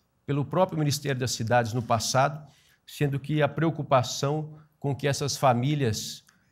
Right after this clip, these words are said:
elas não foram devidamente tomadas. Mas hoje resgatamos esse compromisso com muita alegria para que não só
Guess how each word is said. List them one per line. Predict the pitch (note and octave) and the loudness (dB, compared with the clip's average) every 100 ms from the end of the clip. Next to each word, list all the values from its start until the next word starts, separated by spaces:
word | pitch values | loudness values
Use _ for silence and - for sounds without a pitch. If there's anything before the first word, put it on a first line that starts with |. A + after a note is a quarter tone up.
| _ - | _ 0
elas | C3 C3+ A#2 | 2 2 2
não | C3+ | 0
foram | C3+ - C3 C#3 C3+ C3 - | -2 0 2 2 -2 -8 -4
devidamente | A#2+ B2 C#3 B2+ A2 A2+ B2+ - | -2 0 0 2 2 2 -2 -4
tomadas. | - A2+ G#2+ F#2+ F#2+ - - _ _ _ | -2 0 2 0 -4 -10 -16 _ _ _
Mas | - F3+ C#3+ | -2 2 4
hoje | G3 G#3 C#3 | 6 6 2
resgatamos | A#2 D#3 C#3+ D#3+ D3 D#3 F#3 D#3 | 2 2 4 4 4 4 2 2
esse | D3 - | 0 -2
compromisso | - C#3 C#3 B2 D3 D#3+ - - - _ _ | -2 -2 0 2 2 0 -6 -12 -20 _ _
com | B2+ | 0
muita | C3 C#3+ C3 | 2 2 2
alegria | A#2+ G#2+ B2+ E3 A2+ D#2 - - _ _ - | 0 2 2 2 2 -2 -12 -20 _ _ 2
para | C3+ C#3+ C#3+ | 4 4 2
que | - D3 D3+ D3+ C#3 - - | 0 0 2 2 0 -10 -8
não | D#3+ A3 A3+ | 2 2 4
só | - F#3+ D3 A2 - | 4 6 6 4 -10